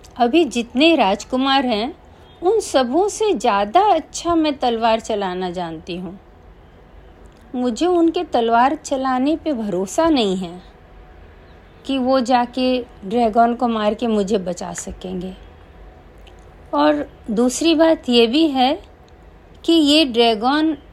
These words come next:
वैसा है ही नहीं, ये बहुत शांति प्रिय ड्रैगन है, सिर्फ एक ही तो बचा है और कोई है ही नहीं इसके बाद।"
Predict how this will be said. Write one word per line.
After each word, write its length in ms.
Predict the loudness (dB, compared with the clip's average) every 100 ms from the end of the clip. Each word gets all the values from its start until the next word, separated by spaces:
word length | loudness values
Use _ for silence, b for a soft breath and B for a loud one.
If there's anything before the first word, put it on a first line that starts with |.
| -12
वैसा 420 | -4 -2 -2 -2 -2
है 340 | -2 -2 -2
ही 260 | 2 2 4
नहीं, 420 | 2 2 -2 -6 -18 -20 -20 -20 -20 -20 -20 -20 -20 -20 -20 -20 -20 -20 -20 -20 -12 -4
ये 120 | -4
बहुत 420 | -2 0 -2 -4 -12 -20 -20 -20 -20 -20 -18
शांति 760 | -14 -6 -2 0 0 -2 0 -2
प्रिय 340 | -2 0 0
ड्रैगन 580 | 0 -2 -2 -4 -6 -6
है, 120 | -10 -12
सिर्फ 480 | -6 -6 -6 -10 -2
एक 240 | 0 0
ही 140 | -2 -2
तो 160 | -2
बचा 340 | -2 -2 -2 -4
है 240 | -2 -6
और 280 | -4 -2 -2
कोई 260 | -4 -4 -2
है 160 | -2
ही 180 | -2 -2
नहीं 220 | -2 -2
इसके 260 | -4 -6 -6
बाद।" 340 | -4 -4 -6